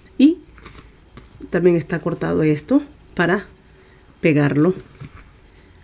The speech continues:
así. Vamos pegando entonces acá. Primeramente, miren acá, como estamos con silicona, estas cositas de lana, lo escondemos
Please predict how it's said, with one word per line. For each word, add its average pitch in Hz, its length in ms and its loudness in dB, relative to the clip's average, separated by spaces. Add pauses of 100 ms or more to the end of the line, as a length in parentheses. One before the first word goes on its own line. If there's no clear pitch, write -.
(140)
así. - 340 -8 (1700)
Vamos 156 280 -2
pegando 151 400 0
entonces 151 480 -2
acá. 196 260 -4 (880)
Primeramente, 220 540 4
miren 180 240 4
acá, 156 160 -6
como 151 160 0
estamos 233 260 0
con 294 100 4
silicona, 185 460 2
estas 190 220 -2
cositas 156 420 -4
de 147 60 -2
lana, 143 340 0 (880)
lo 180 60 0
escondemos 143 760 0